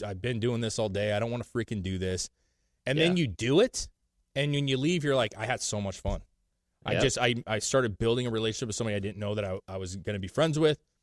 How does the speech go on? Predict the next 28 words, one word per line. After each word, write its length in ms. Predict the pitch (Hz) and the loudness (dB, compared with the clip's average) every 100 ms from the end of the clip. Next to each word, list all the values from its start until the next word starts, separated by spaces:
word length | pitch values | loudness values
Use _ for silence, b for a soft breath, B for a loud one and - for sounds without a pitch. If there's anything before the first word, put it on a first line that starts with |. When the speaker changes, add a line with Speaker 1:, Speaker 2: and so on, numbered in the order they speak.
| _ _ - | _ _ -6
Speaker 1:
Uh, 220 | 104 104 | -4 -4
I 80 | 101 | -2
had 180 | 123 - | -4 -2
fun 140 | 110 | -2
with 120 | 98 | -2
my 120 | 90 | -6
kids. 560 | 87 - 180 180 175 - | -8 0 4 4 2 -6
I 80 | 101 | -2
had 140 | 107 | -4
fun 100 | - 107 | -2 -4
with 100 | 98 | -2
my 140 | 85 | -4
wife. 500 | 85 120 143 143 - _ _ _ _ | -2 2 2 0 -8 _ _ _ _
And 140 | 123 127 | -4 -2
you 60 | 120 | 2
go 100 | 120 | 2
home, 180 | 123 135 | 2 0
you're 80 | 113 | -2
like, 100 | 135 | -2
"I'm 120 | 190 | 0
glad 180 | 143 175 | 2 2
I 40 | |
went." 180 | 175 92 _ _ _ | 0 -4 _ _ _
Speaker 2:
Yeah. 140 | 156 131 | -12 -2
Speaker 1:
And 120 | 147 | 2
it's 120 | 147 | 4
like, 200 | 170 143 | 4 4
but 180 | - 151 | 4 2